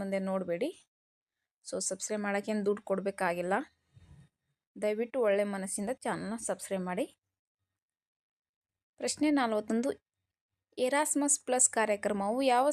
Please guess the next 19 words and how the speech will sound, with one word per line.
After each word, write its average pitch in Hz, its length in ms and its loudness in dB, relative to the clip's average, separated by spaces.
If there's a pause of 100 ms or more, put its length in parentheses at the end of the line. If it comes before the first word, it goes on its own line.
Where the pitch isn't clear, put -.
ಸಂಸ್ಥೆಯ 240 400 2 (140)
ಪ್ರಮುಖ 254 340 0 (160)
ಉಪಕ್ರಮವಾಗಿದೆ? 202 840 2 (1300)
ಇದಕ್ಕೆ 220 320 -2
ಸರಿಯಾದ 214 320 0 (120)
ಉತ್ತರ 220 220 -4 (180)
ಯುರೋಪಿಯನ್ 240 540 2
ಯೂನಿಯನ್. 202 360 0 (1900)
ಪ್ರಶ್ನೆ 294 280 2 (120)
ನಲವತ್ತೆರಡು, 226 480 0 (140)
ವಿಸ್ತೃತ 294 400 0 (120)
ಶ್ರೇಣಿಯ 254 380 4 (120)
ಜಲಾಂತಗಾಮಿ 220 880 2
ವಿರೋಧಿ 202 420 4
ರಾಕೆಟ್ 202 460 -2
ಅನ್ನು 220 180 -2 (160)
ಯಾವ 254 140 0 (160)
ಸಂಸ್ಥೆ 240 300 0
ಅಭಿವೃದ್ಧಿಪಡಿಸಿದೆ? 202 720 -2